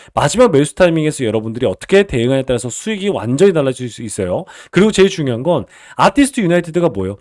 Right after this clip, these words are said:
맞아요. 오징어 게임은 아직 나오지도 않았고 기대감이 지금 증폭하고 있다라는 거예요. 그런데 이런 시점에 테마의 수급들이 지금 어디로 몰리고 있어요? 그렇죠. 제 계좌 내역을 좀 보여드리도록 하겠습니다. 제 계좌 내역 보시게 되면요. 어디로 한쪽에 쏠린 수급이 없습니다.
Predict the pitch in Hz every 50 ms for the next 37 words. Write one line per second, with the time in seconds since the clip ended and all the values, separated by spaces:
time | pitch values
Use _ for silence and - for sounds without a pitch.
0 | _ _ _ _ _ - 120 160 - 226 190 127 104 113 156 220 247 - 269 277
1 | 294 285 285 - 247 226 214 208 165 123 113 101 - - 135 185 240 247 214 240
2 | 240 233 170 131 120 113 - - 208 170 120 - - - - _ - - - 180
3 | 190 240 294 294 - 254 220 214 208 - - 175 170 160 - - - - 277 277
4 | 277 - 330 320 - _ - - 220 202 214 202 151 117 - - 208 220 208 175
5 | 143 110 98 90 - - 147 127 131 151 190 233 269 277 - - - - - -
6 | 147 175 233 240 240 240 - - - 214 196 196 190 - - - 302 302 302 320
7 | 311 285 - - - 214 190 - - 185 165 156 151 156 143 110 95 104 120 175
8 | 196 202 180 139 131 117 113 107 101 95 - - 123 180 208 _ _ - - -
9 | - _ - 165 175 175 - 123 - - 180 190 185 - - 135 131 208 233 233
10 | 226 202 185 165 165 160 151 117 113 117 110 110 104 110 113 110 127 143 135 -
11 | 98 87 82 82 85 101 - - 226 - 156 151 190 180 180 180 180 - - 120
12 | 143 151 120 101 107 117 135 175 202 165 - - _ _ - 120 135 190 190 202
13 | 233 233 226 - 277 285 277 - 285 247 247 240 - - 254 247 240 233 233 226
14 | - - - - 214 214 208 202 214 208 - - - - - 214 185 127 90 82
15 | 78 -